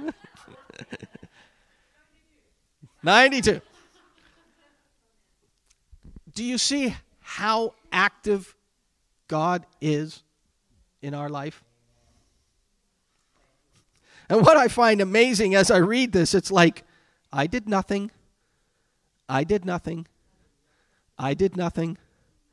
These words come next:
He chose me. He saved me. He redeemed me. He gives me inheritance. It's like, it puts me in my place very quickly.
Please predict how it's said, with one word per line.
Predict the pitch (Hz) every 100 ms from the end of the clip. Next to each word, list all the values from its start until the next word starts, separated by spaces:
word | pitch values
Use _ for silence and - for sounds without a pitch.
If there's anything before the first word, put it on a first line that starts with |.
| _ _ _
He | _ - 175
chose | - 190 175 175
me. | 165 160 175 _ _ _ _ _ _
He | _ 143 196
saved | - 170 170 165
me. | 160 165 _ _ _ _ _
He | _ 110 160
redeemed | 180 202 170 165 165
me. | 160 160 - _ _ _
He | - 151
gives | 160 190 190
me | 196
inheritance. | 190 160 151 156 - -
It's | 185
like, | 202 170 - - _ _ _ _ _ _ _ _ _ _ _
it | 196 - -
puts | - 415 - 208
me | 220 247 185 175 208 _ _ _ _ _ _ _
in | - 247
my | 240 220 208
place | - 196 156 131 - - - _ _ _ _ _ _ _ _ _ _ _
very | 165 196 185
quickly. | 156 190 - - 143